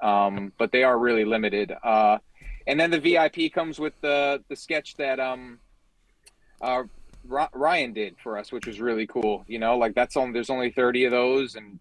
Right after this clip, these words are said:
just some really cool original art that he did, and, uh, he's gonna sign those. And I mean, that, that bundle is just,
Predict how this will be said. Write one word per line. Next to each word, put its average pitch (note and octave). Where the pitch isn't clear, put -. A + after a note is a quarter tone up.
just A2+
some A#2
really A#2
cool A#2
original A2
art A2
that A2+
he A#2
did, A#2
and, G2
uh, G#2
he's A2
gonna A2
sign A#2
those. A2+
And G2+
I A2+
mean, A#2
that, C3+
that D#3+
bundle D3+
is A2
just, -